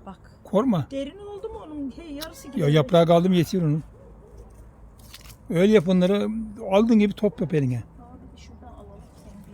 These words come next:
Speaker 3: seni.
Speaker 2: Ökünleri yol, yol, yol at ya.
Speaker 3: Sonra yolalım bunları. Ayrı bir gün yolalım.
Speaker 2: Bunu oradan alıp hepsini neye gelme ökülere?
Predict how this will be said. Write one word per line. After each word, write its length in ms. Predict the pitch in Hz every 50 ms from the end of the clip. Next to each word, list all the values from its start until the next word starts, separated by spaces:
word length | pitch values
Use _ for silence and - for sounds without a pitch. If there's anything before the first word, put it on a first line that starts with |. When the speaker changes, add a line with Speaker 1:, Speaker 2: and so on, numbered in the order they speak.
| - - - - - -
Speaker 3:
seni. 100 | - 160
Speaker 2:
Ökünleri 300 | 156 180 175 175 175 185
yol, 160 | 180 185 175
yol, 220 | 160 165 180 190 190
yol 140 | 190 170 151
at 220 | 143 - - -
ya. 180 | 143 135 143 147 - - - - - - - - - -
Speaker 3:
Sonra 220 | - 254 269 262 233
yolalım 300 | 208 196 185 185 185 190 185 190 196 196
bunları. 160 | 190 190 190 180 - - - - - -
Ayrı 200 | 226 233 240 226
bir 40 |
gün 180 | 233 233 - - - - - - -
yolalım. 280 | - - - - - - - 214
Speaker 2:
Bunu 180 | 147 160 151 139
oradan 200 | 147 160 190 196
alıp 220 | 180 160 175 180 151
hepsini 300 | 156 143 - - 190 175
neye 180 | 170 180 196
gelme 340 | 208 240 247 233 220 214 180
ökülere? 400 | 160 - - 185 196 208 220 220